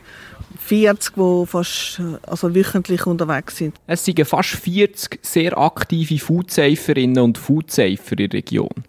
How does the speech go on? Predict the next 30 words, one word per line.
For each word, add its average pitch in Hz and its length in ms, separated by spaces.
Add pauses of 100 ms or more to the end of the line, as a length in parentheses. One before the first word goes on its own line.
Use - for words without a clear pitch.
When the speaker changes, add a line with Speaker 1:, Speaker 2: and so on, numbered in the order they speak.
(340)
Speaker 2:
Wahnsinn, 120 680
oder 120 220
nicht? 151 380 (400)
Und 123 140
gleich 226 380
suchen 156 340
sie 147 160
immer 190 240
wieder 170 220
Verstärkung. 113 680 (480)
Nathalie 175 400
ist 143 80
eine 131 60
sehr 170 220
aktive 180 540
Foodsaferin, 190 840
sie 190 120
geht 139 220
fast - 240
täglich 143 360
abholen. 113 720 (320)
Ich 156 100
habe 156 80
sie 160 80
gefragt, - 600 (220)
wie 143 140
viel 165 260
sie 151 160
normalerweise 131 880
bekommen. 117 540